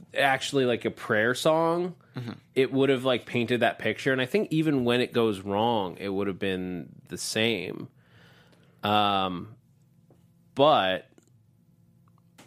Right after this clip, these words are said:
Speaker 1: I, it was, it was that, like, it was, it was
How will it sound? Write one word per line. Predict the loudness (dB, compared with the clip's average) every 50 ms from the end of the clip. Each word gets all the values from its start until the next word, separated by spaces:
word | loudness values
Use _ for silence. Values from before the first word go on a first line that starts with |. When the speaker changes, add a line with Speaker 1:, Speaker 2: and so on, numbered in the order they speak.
| _ _ _ _ _ _ _ _ _ _ _ _
Speaker 1:
I, | -6 -4 -4 -4 -4 -6 -8 -10 -8 -4
it | -2 -2 0 2
was, | 2 2 4 4
it | 4 4
was | 4 4 4 4
that, | 2 2 4
like, | 4 2 2 2 0
it | -2 -2
was, | -2 -2 -4 -8 -12
it | -8 -6 -4
was | -2 -2 -2 -4 -6